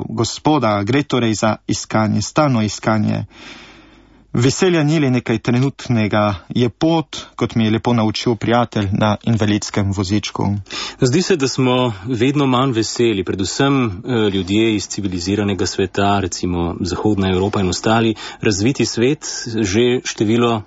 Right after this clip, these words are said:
Speaker 2: samomorov to, eh, dobro kaže. Marsikdo pa nam tudi očita, da smo zamorjeni in da so tisti revni, ubogi, preprosti ljudje, na primer iz Afrike,
Speaker 1: Mhm.
Speaker 2: bolj veseli.
Speaker 1: Ja,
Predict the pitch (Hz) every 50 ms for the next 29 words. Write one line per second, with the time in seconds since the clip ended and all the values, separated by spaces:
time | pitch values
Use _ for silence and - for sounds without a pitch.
0 | - - - - 117 104 101 95 98 98 98 95 95 92 - - 95 90 - -
1 | - - - - - - 95 90 80 80 82 90 90 90 85 87 90 87 - -
2 | 87 85 85 82 - 76 - - - - - - - - - - 120 143 160 -
3 | - 170 151 135 165 170 - 156 147 139 117 - - - 123 117 117 113 - 135
4 | 139 131 117 - - 160 - 147 120 113 113 - - 123 110 92 107 101 98 95
5 | 90 92 85 110 113 120 127 143 143 139 135 113 104 - - - 110 101 95 92
6 | 98 - _ _ _ - - - - - 95 90 101 107 110 117 113 110 110 107
7 | 104 110 - 92 85 85 101 110 113 104 107 107 90 - - - - 107 110 113
8 | 107 - - 113 101 98 98 90 95 104 110 110 110 101 92 - - 101 92 90
9 | 87 87 82 104 107 113 117 - - 120 - - 113 110 - - 113 101 123 -
10 | 151 - _ - - - 120 120 107 95 95 - - 92 78 - 82 - - -
11 | - - - - - - _ - _ _ _ _ - - - - - - - -
12 | - - - - _ _ _ - - - 156 151 123